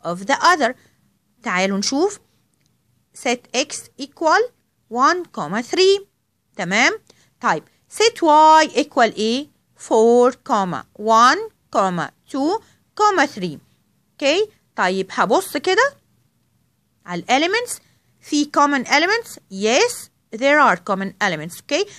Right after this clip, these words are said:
عندي هنا ال one وال three، وعندي هنا ال one وال three. اوكي؟ طيب.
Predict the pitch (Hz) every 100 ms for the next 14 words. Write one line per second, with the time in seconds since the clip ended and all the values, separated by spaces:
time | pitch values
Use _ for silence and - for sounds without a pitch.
0 | - - 220 208 185 202 170 147 185 240
1 | 190 151 - - 247 403 554 _ _ _
2 | _ _ - 170 208 175 175 202 214 160
3 | 156 214 330 359 - 226 190 - _ -
4 | 247 349 427 _ _ _ 202 147